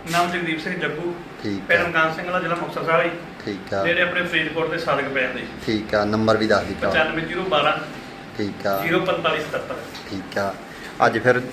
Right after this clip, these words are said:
Speaker 2: ਜਰਸੀ ਲਿਆਂਦੀ ਹੈ ਕਾਫੀ ਕਲਰ ਦੇ ਵਿੱਚ।
Speaker 1: ਜਰਸੀ ਥੋੜੀ ਵਿਕਰੀ ਜ਼ਿਆਦਾ ਹੋ ਰਹੀ ਹੈ,
Speaker 2: ਠੀਕ
Speaker 1: ਤਾਂ
Speaker 2: ਆ।
Speaker 1: ਕਰਕੇ ਫਿਰ ਗਰਮੀ ਗੁਰਮੀ ਕਰਕੇ ਜਰਸੀ ਜ਼ਿਆਦਾ ਲੈ ਰਹੇ ਆ।
Speaker 2: ਇੱਕ ਇਹ ਤੋਂ ਪਹਿਲਾਂ ਵੀ ਆਪਾਂ ਨਗੀਨਾ ਪਾਇਆ ਸੀ, ਉਹ ਚੰਗਾ ਸੇਲ ਹੋ
Speaker 1: ਉਹ
Speaker 2: ਗਿਆ?
Speaker 1: ਪਹਿਲੇ ਕਾਲ ਤੇ ਹੀ ਹੋ ਗਿਆ ਸੀ ਸੇਲ।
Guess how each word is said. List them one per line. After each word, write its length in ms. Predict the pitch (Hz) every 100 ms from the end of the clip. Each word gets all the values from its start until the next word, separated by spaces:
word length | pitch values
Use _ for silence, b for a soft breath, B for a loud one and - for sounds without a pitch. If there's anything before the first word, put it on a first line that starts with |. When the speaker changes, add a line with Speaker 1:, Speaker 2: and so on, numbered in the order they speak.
| 131
Speaker 2:
ਜਰਸੀ 340 | 120 131 - 156
ਲਿਆਂਦੀ 340 | 143 113 117
ਹੈ 100 | 131
ਕਾਫੀ 320 | 135 131 131
ਕਲਰ 260 | 127 117 113
ਦੇ 100 | 107
ਵਿੱਚ। 160 | 101 -
Speaker 1:
ਜਰਸੀ 320 | 233 - 233
ਥੋੜੀ 180 | 214 226
ਵਿਕਰੀ 300 | 190 180 185
ਜ਼ਿਆਦਾ 320 | 165 151 156
ਹੋ 100 | 156
ਰਹੀ 200 | 151 156
ਹੈ, 60 | 147 -
Speaker 2:
ਠੀਕ 160 | 123 110
Speaker 1:
ਤਾਂ 80 | 107
Speaker 2:
ਆ। 80 | 202
Speaker 1:
ਕਰਕੇ 280 | 185 185
ਫਿਰ 160 | 185 196
ਗਰਮੀ 260 | 165 175 175
ਗੁਰਮੀ 260 | 175 175
ਕਰਕੇ 260 | 160 175 170
ਜਰਸੀ 320 | 165 - 190
ਜ਼ਿਆਦਾ 280 | 185 175 165
ਲੈ 240 | 139 131
ਰਹੇ 180 | 135 151
ਆ। 120 | 165
Speaker 2:
ਇੱਕ 120 | 165
ਇਹ 100 | 180
ਤੋਂ 140 | 175 180
ਪਹਿਲਾਂ 360 | 180 196 214
ਵੀ 100 | 214
ਆਪਾਂ 240 | 196 - 170
ਨਗੀਨਾ 400 | 147 143 147 156
ਪਾਇਆ 240 | 151 151
ਸੀ, 180 | 147 160
ਉਹ 120 | 160
ਚੰਗਾ 280 | 160 160 170
ਸੇਲ 200 | 165 156
ਹੋ 80 | 156
Speaker 1:
ਉਹ 40 |
Speaker 2:
ਗਿਆ? 100 | 151
Speaker 1:
ਪਹਿਲੇ 220 | 196 220
ਕਾਲ 240 | 226 180 170
ਤੇ 80 | 170
ਹੀ 60 |
ਹੋ 60 | 156
ਗਿਆ 120 | 131
ਸੀ 140 | 135
ਸੇਲ। 180 | 131 123